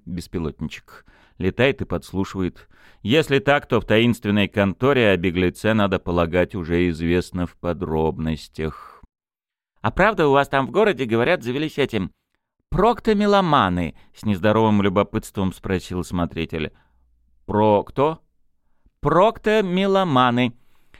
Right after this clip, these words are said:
Вставляют себе динамики. Ну, сами знаете куда. Чтоб долбёж и изнутри тоже шёл». Треплев представил и малость ошалел.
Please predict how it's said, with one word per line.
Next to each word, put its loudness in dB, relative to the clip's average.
Вставляют 0
себе -4
динамики. -2
Ну, 0
сами 0
знаете -2
куда. -4
Чтоб -2
долбёж 0
и 0
изнутри 0
тоже -6
шёл». -10
Треплев 0
представил 0
и -8
малость -2
ошалел. -6